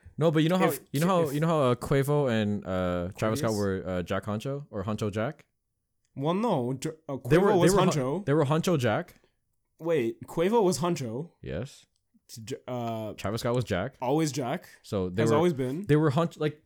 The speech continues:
Speaker 1: if you go on Spotify together,
Speaker 2: They're Honcho Jack,
Speaker 1: they're
Speaker 2: Jack Honcho.
Speaker 1: Honcho Jack.
Speaker 2: Yeah.
Speaker 1: So is Two Chainz and LeBron James, is it King Chainz?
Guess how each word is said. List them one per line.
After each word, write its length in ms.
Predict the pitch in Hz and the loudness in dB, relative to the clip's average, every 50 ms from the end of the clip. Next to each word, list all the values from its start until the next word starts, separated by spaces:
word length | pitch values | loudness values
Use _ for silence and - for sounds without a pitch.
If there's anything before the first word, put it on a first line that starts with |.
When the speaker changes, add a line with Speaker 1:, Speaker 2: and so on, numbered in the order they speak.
| _ - | _ -6
Speaker 1:
if 120 | 156 - | -6 -4
you 80 | 151 160 | -4 -2
go 100 | 175 190 | -2 -2
on 80 | 185 | -4
Spotify 460 | - - - 151 151 143 - 127 107 | -4 -2 -2 -2 -2 0 -2 -2 -2
together, 600 | 104 - 131 113 127 131 123 113 101 92 90 92 - _ _ _ _ _ | -2 -2 -2 0 0 2 2 0 0 -2 -4 -6 -10 _ _ _ _ _
Speaker 2:
They're 140 | - 175 180 | 0 0 2
Honcho 260 | 175 175 170 175 160 | 2 0 -2 -2 -2
Jack, 140 | 147 160 151 | -4 -2 0
Speaker 1:
they're 120 | 151 135 | 0 0
Speaker 2:
Jack 80 | 117 120 | 0 0
Honcho. 220 | 135 123 - 135 | -2 0 0 0
Speaker 1:
Honcho 40 | 120 | 0
Jack. 320 | 104 127 117 101 98 - _ - | 0 0 0 -2 -2 -6 _ -16
Speaker 2:
Yeah. 160 | 113 107 104 101 101 | -16 -14 -14 -16 -14
Speaker 1:
So 220 | - - 127 117 117 | -8 -4 -2 0 0
is 120 | 117 113 | -2 -2
Two 200 | - - 151 135 | -4 -4 -4 -4
Chainz 300 | - - 143 131 127 123 | -2 -2 -2 -2 -2 -2
and 280 | 120 113 110 107 104 - - 110 | -2 -2 -2 -2 -4 -6 -8 -6
LeBron 280 | 120 104 117 117 117 | -4 -2 -2 -2 0
James, 180 | 113 120 117 110 | 0 -2 -2 -4
is 100 | 110 107 | -4 -4
it 220 | 107 110 85 - - | -4 -4 -6 -6 -8
King 180 | - 131 120 | -6 -6 -4
Chainz? 460 | - - 135 131 143 156 156 - - | -2 -2 -2 -2 -4 -6 -8 -10 -16